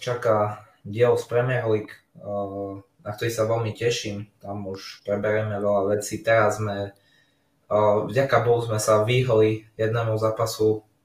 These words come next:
ktorý sa dial v novom roku,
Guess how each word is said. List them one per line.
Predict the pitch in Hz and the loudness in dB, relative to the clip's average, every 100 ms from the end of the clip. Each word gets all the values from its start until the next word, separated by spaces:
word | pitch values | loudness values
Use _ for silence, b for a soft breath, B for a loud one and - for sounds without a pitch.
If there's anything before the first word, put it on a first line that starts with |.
| _ - | _ 0
ktorý | 110 107 - | 2 4 0
sa | - 104 104 - | 0 0 0 -4
dial | 110 117 110 110 - _ _ _ _ _ - | 2 4 4 2 -6 _ _ _ _ _ -20
v | - | 0
novom | 123 127 117 113 | 4 6 6 4
roku, | 117 - 117 - | 2 2 0 -2